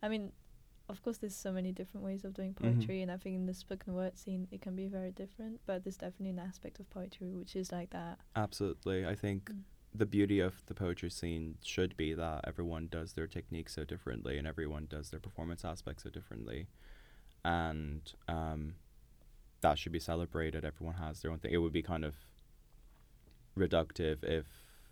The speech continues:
Speaker 2: everyone got up on the stage and did the same
Speaker 1: Mm.
Speaker 2: performance aspect over and over again with just different words. Um, but I think something that I really liked about last night at the Foundry was that there was quite a few different styles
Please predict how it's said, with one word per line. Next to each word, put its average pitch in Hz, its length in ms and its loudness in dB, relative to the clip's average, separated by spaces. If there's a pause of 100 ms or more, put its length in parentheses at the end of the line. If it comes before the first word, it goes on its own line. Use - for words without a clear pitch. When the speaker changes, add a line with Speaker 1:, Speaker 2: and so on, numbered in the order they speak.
(220)
Speaker 2:
everyone 78 380 4
got 73 220 4
up 73 100 -4
on 60 140 -2
the 58 80 -2
stage 67 320 0
and 67 100 -4
did 64 200 -6
the - 80 -8
same 65 420 -4 (200)
Speaker 1:
Mm. 233 80 -6
Speaker 2:
performance 90 460 -2
aspect - 540 0
over 73 200 0
and 73 80 -2
over 76 200 -4
again 62 380 -4
with 76 180 -4
just - 180 -4
different 67 300 2
words. 73 480 -2 (480)
Um, 76 520 0 (640)
but 92 100 6
I - 40 8
think 90 140 -2
something 85 160 2
that 85 100 4
I 80 40 4
really 78 220 2
liked 76 240 0
about 71 240 -2
last 78 240 -2
night 73 120 -2
at 73 100 0
the - 60 -18
Foundry 80 340 -2
was 71 280 -2
that 69 280 -4
there 76 100 0
was 78 280 2
quite - 260 -2
a 82 60 0
few 73 220 -6
different 73 500 -4 (800)
styles 78 880 0